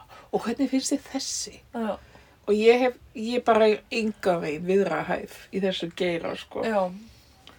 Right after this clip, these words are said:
Speaker 1: Þannig að ég þarf kannski að taka mig á í þessu, sko.
Speaker 2: Já. Ég nefnilega velti stundum fyrir mér hvort að ég gæti verið þessi manneskja.
Speaker 1: Sem les mikið af glæpasögum.
Speaker 2: Já,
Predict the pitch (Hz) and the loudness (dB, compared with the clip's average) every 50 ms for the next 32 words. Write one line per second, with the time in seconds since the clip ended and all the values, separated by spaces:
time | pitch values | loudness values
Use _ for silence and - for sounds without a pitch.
0 | - - - - - _ _ _ _ - 190 170 170 170 170 180 180 - 202 185 | -20 -20 -20 -20 -20 _ _ _ _ -10 -8 -6 -4 -4 -4 -4 -4 -6 -6 -6
1 | - 185 - - 196 - - 190 190 - 202 196 202 196 190 196 214 214 - _ | -6 -6 -6 -6 -6 -4 -2 -2 -2 0 -2 -2 0 0 2 0 0 -2 -4 _
2 | - - - - - - _ - 208 220 220 220 214 208 208 208 208 202 202 190 | -20 -20 -20 -20 -20 -18 _ -12 -8 -6 -4 -4 -4 -4 -4 -4 -2 -2 -2 -2
3 | 190 196 214 254 302 - _ _ _ _ _ - - _ - - - - - - | -2 -2 -4 -6 -10 -14 _ _ _ _ _ -20 -20 _ -20 -18 -18 -18 -16 -18
4 | - - - - - _ - 196 202 220 269 311 311 349 349 339 294 294 359 - | -20 -20 -20 -20 -18 _ -8 -6 -4 -4 -4 -4 -2 0 0 0 2 2 0 -2
5 | - - - - 427 403 - - 339 349 330 320 302 - - - 320 320 339 359 | -2 -8 -6 -4 -4 -4 -4 -6 -10 -12 -12 -12 -14 -12 -10 -8 -8 -6 -6 -6
6 | 370 339 294 262 240 233 240 247 - - - - 277 302 - - - 294 285 254 | -6 -6 -6 -6 -4 -4 -4 -6 -8 -6 -2 0 0 0 0 -2 0 0 0 0
7 | 240 269 311 339 339 - - 302 302 311 339 330 - 294 269 262 285 294 285 277 | -2 -4 -6 -8 -10 -4 0 2 2 2 0 -4 -8 -8 -4 -2 0 0 2 2
8 | 247 202 214 - - - - - - - - _ _ - - _ _ _ - - | 0 -2 -4 -6 -10 -20 -20 -20 -20 -20 -20 _ _ -20 -20 _ _ _ -20 -16
9 | - 247 226 233 226 240 262 233 190 - - - - - - - - - - _ | -12 -10 -8 -6 -6 -6 -6 -8 -8 -12 -14 -16 -18 -20 -20 -20 -20 -20 -20 _
10 | _ _ _ - - - - - - - - 269 240 226 233 247 254 254 - - | _ _ _ -20 -20 -20 -20 -18 -12 -4 -2 0 0 2 4 4 4 4 4 0
11 | - 254 233 226 - - 226 214 - - 247 208 190 - 202 - - - - 202 | -4 -4 -4 -2 0 0 0 0 0 2 0 0 0 -2 -6 -8 -8 -10 -10 -12
12 | - _ - - - - - - _ _ _ _ _ - 220 208 220 214 | -16 _ -20 -20 -20 -20 -20 -20 _ _ _ _ _ -8 -6 -4 -2 0